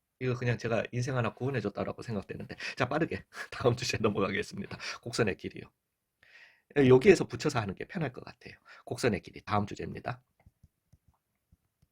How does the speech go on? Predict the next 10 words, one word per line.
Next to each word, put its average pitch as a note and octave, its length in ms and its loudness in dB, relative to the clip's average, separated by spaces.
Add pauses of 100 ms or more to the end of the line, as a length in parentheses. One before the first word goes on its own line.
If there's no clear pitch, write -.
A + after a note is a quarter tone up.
(1600)
빠르게 A#3+ 280 -2
갈게요. - 300 -12 (3000)
자, C#3 160 2
어떤 B2+ 240 -2
함수 C#3+ 220 -4
에프엑스가 G#2 480 -4
이렇게 - 300 -10
있습니다. - 440 -18 (2750)
A고 A#2 460 0
B예요. - 360 -6